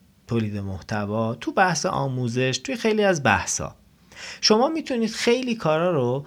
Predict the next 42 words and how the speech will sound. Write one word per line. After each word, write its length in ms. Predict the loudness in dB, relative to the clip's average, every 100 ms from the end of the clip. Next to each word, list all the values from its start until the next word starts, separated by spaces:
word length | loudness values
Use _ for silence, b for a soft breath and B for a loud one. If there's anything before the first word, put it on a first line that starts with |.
| B B
در 180 | 2 4
یه 120 | 4
مدت 480 | 0 -2 0 -2 -2
کوتاهی 720 | -4 -4 -2 0 0 0 -4
با 220 | -4 0 0
یه 220 | 2 2
سری 320 | 2 -2 0
از 240 | 2 0
موضوعات 1040 | 0 2 2 0 0 0 -2 -2 0 0 -2
خاص 400 | 0 0 0 -4
و 60 |
بازاری 760 | 0 2 2 2 0 0 0 0 0
و 60 |
یه 120 | 0 0
تبلیغات 680 | 0 0 2 2 4 2 0
گسترده 840 | 0 2 2 0 0 0 2 0 0 B B B
در 160 | 6
کوتاه 440 | 6 2 4 4 4
مدت 340 | 2 2 2
به 80 | 2
نتیجه 460 | 2 2 -2 -6 -6
برسونید. 640 | -6 -8 -10 -12 -14 -18 _ -20 -20 b b b b -6
یعنی 180 | -2 4
به 100 | 4
یه 80 | 4
درآمد 480 | 4 2 0 -2
عجیب 280 | 0 0 0
و 80 | 0
غریبی 400 | 0 0 0 -2
هم 160 | -2 -4
ممکنه 460 | -8 -6 -6 -6
برسید، 640 | -2 0 2 0 0 -2 -2
به 160 | -4
شهرتی 560 | -2 -4 -4 -6 -6 -6
هم 180 | -6 -2
برسید، 440 | 0 0 -2 -4
خیلی 220 | -2 -2
چیزا 260 | -2 0 0
رو 60 | 0
هم 100 | -2
تجربه 460 | -2 0 0 0
بکنید. 560 | -2 -4 -8 -10 -14